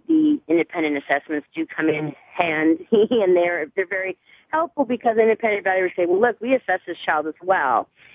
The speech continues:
and we feel that within a year's time he should be able to do this." And, you know, it's always better to set the goals higher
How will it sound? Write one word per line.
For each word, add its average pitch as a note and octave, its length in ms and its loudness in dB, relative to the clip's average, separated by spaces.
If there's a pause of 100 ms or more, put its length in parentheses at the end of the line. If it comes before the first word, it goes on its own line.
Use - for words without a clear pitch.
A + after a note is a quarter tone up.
(160)
and F3+ 180 6
we A3 140 4
feel F3+ 280 4
that D3+ 200 0
within F3 220 2
a E3 40 4
year's D#3+ 220 2
time E3 240 -4
he F3 80 -10
should - 180 -14
be D#3 120 2
able C#3+ 160 -2
to D#3+ 100 -8
do D3+ 220 -2
this." D#3+ 260 -2 (160)
And, C4+ 160 2
you D4 80 4
know, C#4 220 0
it's A3 200 -4
always C#4+ 260 0
better G3+ 280 -2
to F#3+ 200 -18
set F#3 200 -4
the G3 80 -8
goals F3 260 -6 (100)
higher F3 460 0